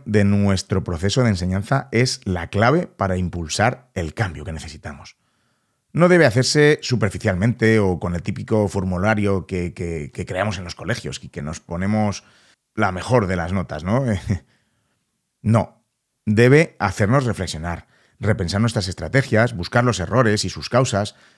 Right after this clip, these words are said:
porque, por supuesto, eh, no lo hacemos todo perfecto. Siempre tenemos que tender a, a esa mejora, ¿no? Debe hacernos aportar la solución a esos errores, es decir,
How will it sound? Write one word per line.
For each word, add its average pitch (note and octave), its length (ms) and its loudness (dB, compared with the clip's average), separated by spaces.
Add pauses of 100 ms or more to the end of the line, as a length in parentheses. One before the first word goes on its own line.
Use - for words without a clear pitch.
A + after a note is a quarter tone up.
porque, F#2+ 280 -2
por F2 140 -8
supuesto, - 540 -2 (120)
eh, D#2 640 -14
no F2+ 100 -6
lo G#2 80 2
hacemos F2 240 -4
todo F2+ 200 -2
perfecto. E2+ 460 -4 (240)
Siempre F#2+ 320 -2
tenemos F#2 320 -2
que G2+ 100 -2
tender F2+ 280 0
a, E2 420 -2
a F#2 40 -4
esa G2 160 -2
mejora, E2 380 -4
¿no? A2 200 -2 (640)
Debe B2 240 6
hacernos A#2 460 2
aportar G#2+ 460 2
la A#2 80 4
solución F#2+ 380 -2
a F#2+ 60 0
esos F2 200 -6
errores, A2 500 0
es G#2 100 0
decir, G2 300 -4